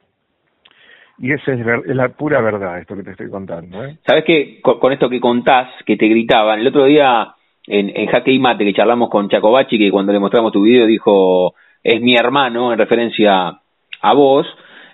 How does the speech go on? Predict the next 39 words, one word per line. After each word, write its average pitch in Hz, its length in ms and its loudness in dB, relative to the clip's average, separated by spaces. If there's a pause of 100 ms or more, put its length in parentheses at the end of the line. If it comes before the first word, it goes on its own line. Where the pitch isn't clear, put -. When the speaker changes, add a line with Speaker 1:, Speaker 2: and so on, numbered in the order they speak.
Speaker 2:
eh, 107 240 -2
Speaker 1:
Sí. - 260 -16
Speaker 2:
ta-, 120 180 0
también 156 280 0
habló 170 200 4
de 160 80 2
cómo 175 280 0
se 131 80 -2
fueron, 160 260 2
o 123 340 0
por 110 120 0
lo 120 60 2
menos 160 260 2
él, 175 200 4
cómo 135 200 0
se - 80 -6
fue 151 160 2
deconstruyendo 113 1000 0
en 95 220 -4
cuanto 101 380 0
a - 20 2
lo 98 120 0
que 104 220 -6
creía, 175 720 2 (380)
pero 113 180 0
también 165 440 2
en 147 120 -2
esto 151 300 2
de 123 80 0
la 117 100 2
cuestión 127 480 0
hasta 101 640 0
sexual, 156 880 2 (220)
hasta 107 240 -4
en 107 60 -2
la 104 100 0
cuestión 113 480 0
artística, 123 960 2 (280)
eh, 107 380 -2